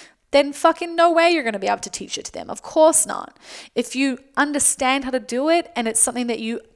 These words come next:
like, for me, it's so fucking easy. It's the most simple thing in the world. It is not hard to do. When you actually understand how to do it, it would be the easiest fucking thing to teach anybody to do. God,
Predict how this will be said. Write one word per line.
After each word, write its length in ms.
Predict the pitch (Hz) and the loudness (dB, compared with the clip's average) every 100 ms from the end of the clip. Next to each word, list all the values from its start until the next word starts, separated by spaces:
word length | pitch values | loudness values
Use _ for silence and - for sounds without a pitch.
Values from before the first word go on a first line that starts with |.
| _ | _
like, 200 | 233 233 - - | -2 -2 -6 -10
for 160 | - 339 | -4 0
me, 260 | 339 370 - | 0 -2 -4
it's 140 | 311 | -2
so 280 | - - 294 | 0 4 4
fucking 280 | 294 233 202 | 4 -4 -4
easy. 240 | 196 196 | -8 -6
It's 100 | 226 | -4
the 80 | 320 | -4
most 200 | 311 302 | -4 2
simple 500 | - - - 302 277 | 6 6 6 2 -6
thing 100 | 269 | -8
in 80 | 247 | -6
the 60 | |
world. 200 | 233 208 | 0 0
It 80 | 226 | 0
is 140 | 240 247 | -4 -6
not 420 | 233 233 240 - | -4 0 0 -2
hard 260 | 226 196 | -6 -6
to 80 | - | -6
do. 200 | - 180 - - - - - | -10 -8 -8 -14 -18 -16 -12
When 140 | - 269 | -2 0
you 140 | 277 240 | 0 -2
actually 460 | 262 285 311 269 | -4 -2 -2 -2
understand 460 | 240 226 - 208 202 | -4 -4 -4 -4 -4
how 60 | |
to 100 | 208 | -4
do 160 | 220 262 | -2 0
it, 80 | 226 | 0
it 260 | - - - | -4 -8 -4
would 100 | 311 | 0
be 100 | 339 | 0
the 140 | - - | 0 -4
easiest 520 | 370 440 440 302 247 | 2 4 4 4 0
fucking 200 | 254 - | -2 -6
thing 120 | 220 214 | -10 -10
to 80 | |
teach 200 | - 320 508 539 | -4 -4 -4 0
anybody 440 | 403 440 370 233 | 0 2 2 0
to 100 | 214 | -2
do. 200 | 190 - - | -6 -10 -6
God, 320 | 381 359 - | 2 2 2